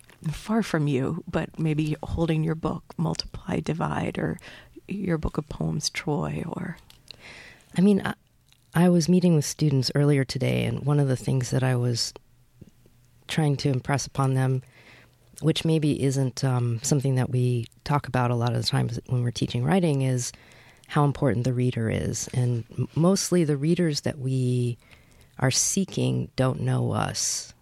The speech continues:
Speaker 2: Um, sometimes they do, but, um, there's the uninitiated reader, I think, um, who's, who, you know, who is available to read a story if they're given the tools to read it. So,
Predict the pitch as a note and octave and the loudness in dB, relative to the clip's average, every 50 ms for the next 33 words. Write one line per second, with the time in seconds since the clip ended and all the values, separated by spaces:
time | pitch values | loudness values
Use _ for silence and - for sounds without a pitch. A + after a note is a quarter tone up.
0 | _ - C3 B2 A#2 A#2 A2+ A2+ A#2 - C#3+ C3+ - C3 A2+ A2+ - - A2 - | _ -4 -2 -2 -2 -2 -4 -6 -6 -6 -6 -6 -4 -6 -8 -6 -6 -6 -6 -4
1 | - - - - - - - - _ _ - - - - - - - - - - | -6 -6 -4 -4 -4 -4 -4 -8 _ _ -16 -10 -10 -10 -10 -10 -16 -14 -4 -2
2 | C#3 C3 B2+ B2 B2+ - D3 D3 D#3 D#3 C#3+ - - - - C#3 C#3+ C#3 C3+ D3 | 0 0 0 0 -2 -6 -2 0 2 2 2 0 -2 0 0 2 2 4 4 2
3 | C#3 - - C3+ B2+ A#2+ A#2+ - - A#2+ A2+ A2+ A#2 A2+ A2 A2+ A2+ - A#2 A2+ | 2 2 0 0 0 -2 -2 -2 -2 -2 -2 -2 0 -2 -2 -2 -4 -4 -6 -8
4 | A2 - - - B2+ B2 A#2+ A#2 A#2 A2+ A2+ A#2 G#2+ A2 - - - - D3 C#3+ | -8 -10 -10 -4 -2 -2 -2 -2 -2 -4 -4 -6 -8 -12 -16 -20 -4 -2 0 2
5 | C3 B2 - - - - - - - _ _ _ _ _ - - F#3 E3+ - - | 2 2 0 -2 -2 -4 -10 -20 -20 _ _ _ _ _ -2 0 0 0 0 -4
6 | _ _ _ _ _ _ - - - - D#3 D3+ D3 C3+ B2+ A#2+ A2+ - - - | _ _ _ _ _ _ -16 -16 -6 -2 0 2 2 2 2 0 -2 -6 -8 -4
7 | - D#3 D3+ C3+ B2 - - - _ - - C#3+ C#3 C#3+ D3+ D3+ D3+ D3 C#3 B2+ | 0 0 0 0 0 -4 -10 -18 _ -4 -2 0 2 2 2 2 2 2 0 0
8 | B2+ B2+ A#2+ A#2 - - - - C3 B2+ C#3+ D#3+ E3+ D3+ C3+ - - - C3 A#2+ | 0 0 0 -2 -4 -6 -6 -6 -2 0 0 2 2 0 0 -4 -4 -4 -4 -2
9 | A#2+ B2 A#2+ A#2 - - B2 - - A#2+ A#2 A#2+ A#2+ A2+ A2 A2 G#2+ - - - | -2 -2 -2 -2 -2 -4 -4 -2 -4 -4 -4 -4 -4 -4 -4 -4 -4 -6 -6 -4
10 | - - C3+ C3+ A#2 A2 G2+ G#2 - - - - G1+ - - - - - - - | -2 -2 0 0 -2 -2 -4 -6 -8 -8 -6 -6 -6 -4 -4 -6 -8 -8 -8 -6
11 | - - G#1+ A1 A#2+ - | -4 -4 -4 -4 -6 -8